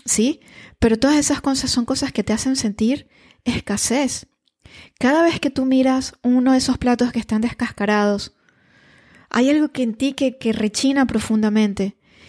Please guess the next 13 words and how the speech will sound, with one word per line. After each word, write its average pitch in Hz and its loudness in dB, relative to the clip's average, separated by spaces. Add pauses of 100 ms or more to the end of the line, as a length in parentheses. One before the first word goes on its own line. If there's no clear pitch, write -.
(300)
y 294 2
a 214 4
nivel 214 2
inconsciente 247 0
te 220 -4
estás 240 -2
recordando 233 0
a 202 0
ti 220 -2
misma 226 2
tu 196 -2
propia 202 -2
escasez, 185 -6